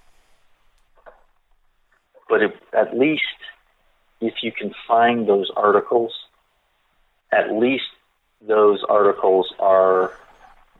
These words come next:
um, are out there. They exist. I just wish they were more front and center.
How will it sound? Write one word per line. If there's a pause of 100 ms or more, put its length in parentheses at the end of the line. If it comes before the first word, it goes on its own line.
(180)
um, (480)
are
out
there.
They
exist. (1700)
I
just
wish
they
were
more (120)
front
and
center.